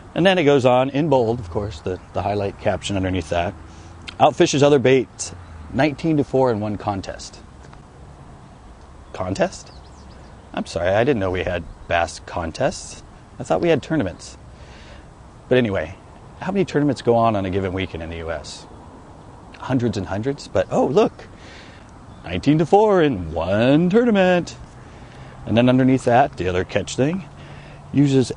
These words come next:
aerospace technology to mimic a real fish." And that is a little known principle called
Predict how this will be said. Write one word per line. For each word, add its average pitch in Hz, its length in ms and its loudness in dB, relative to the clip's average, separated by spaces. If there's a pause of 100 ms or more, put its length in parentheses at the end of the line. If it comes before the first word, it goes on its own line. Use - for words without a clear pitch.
aerospace 123 720 2
technology 95 760 -2
to 92 140 -4
mimic 90 320 -6
a - 20 -6
real 90 200 -2
fish." - 520 -8 (1120)
And 101 160 0
that 127 200 4
is 101 260 0
a - 80 -6
little 165 260 0
known 160 240 0
principle 101 540 0
called 90 420 -2